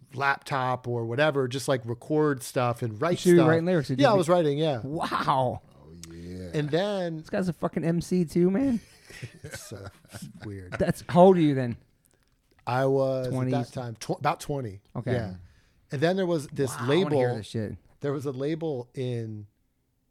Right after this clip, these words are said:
Speaker 1: L A, this, like, this guy was, like, I don't know, a seventy, he was in, like, a, some seventies keyboard band where he made some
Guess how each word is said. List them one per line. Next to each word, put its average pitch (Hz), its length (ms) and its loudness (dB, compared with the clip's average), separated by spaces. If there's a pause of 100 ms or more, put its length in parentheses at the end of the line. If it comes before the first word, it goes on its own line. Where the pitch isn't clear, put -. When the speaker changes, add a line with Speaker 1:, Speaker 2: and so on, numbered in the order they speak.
(440)
Speaker 1:
L 139 240 0
A, 131 240 2
this, 113 260 -10
like, 110 380 -10 (840)
this 147 160 -4
guy 160 320 4
was, 160 200 2
like, 139 200 0
I 131 40 -2
don't 143 100 2
know, 123 200 -4
a 143 60 -6
seventy, 180 760 -2
he - 140 -10
was 160 120 -8
in, 233 120 -2
like, 196 160 -6
a, 147 60 -8
some 220 240 -8
seventies 175 640 -6
keyboard 139 640 0
band 117 340 2
where 123 100 0
he 156 100 0
made 160 280 4
some 147 160 0